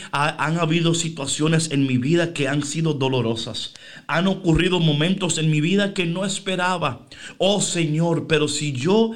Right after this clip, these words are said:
escribiera un libro con las cosas que tú has hecho a mi favor, a favor de mi familia,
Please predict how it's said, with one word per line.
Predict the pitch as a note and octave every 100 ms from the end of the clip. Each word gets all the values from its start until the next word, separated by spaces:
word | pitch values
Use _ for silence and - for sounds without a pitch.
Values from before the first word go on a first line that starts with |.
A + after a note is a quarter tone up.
| - - - D#3
escribiera | D3 - D3+ C#3+ E3+ G3 G3
un | F3 F3+ D#3 D3+
libro | F3 A#2 D#2+ - - _ _ _ _ _ -
con | - D3
las | D3+ -
cosas | - F3 F3+ F#3+ -
que | C3
tú | C3 D#3
has | D3 -
hecho | D3 D3 C3
a |
mi | B2 C3
favor, | C3 G#2+ A2+ D#2+ - - - -
a | C#3 C3
favor | D3+ C3 E3+ D#3
de | C3+
mi | D#3
familia, | D#3 A#2+ A2 A2+ F#2 E2+